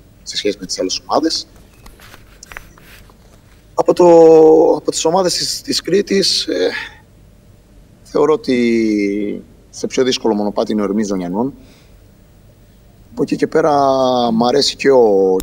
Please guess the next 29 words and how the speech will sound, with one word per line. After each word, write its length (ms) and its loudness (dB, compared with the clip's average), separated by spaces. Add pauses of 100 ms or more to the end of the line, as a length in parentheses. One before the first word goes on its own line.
και 80 -4
ο 360 2
Αλμυρός 360 -4
πάρα 260 -6
πολύ. 440 -4 (160)
Και 140 -2
ο 80 2
ποα 220 2
έχει 180 -6
δείξει 220 -8
ότι 460 -6 (380)
έχει 300 -4
μια 420 -4
πολύ, 680 0
πολύ 180 -2
δυνατή 320 -4
ομάδα. 420 -2 (760)
Για 80 0
την 120 0
Επισκοπή 380 -2
δεν 160 2
έχω 180 -2
τόσο 240 -6
άποψη. 460 -2 (1080)
Επίσης, 300 0
μ' 80 2
αρέσει 320 6
ο 140 6
αοαν. 480 -2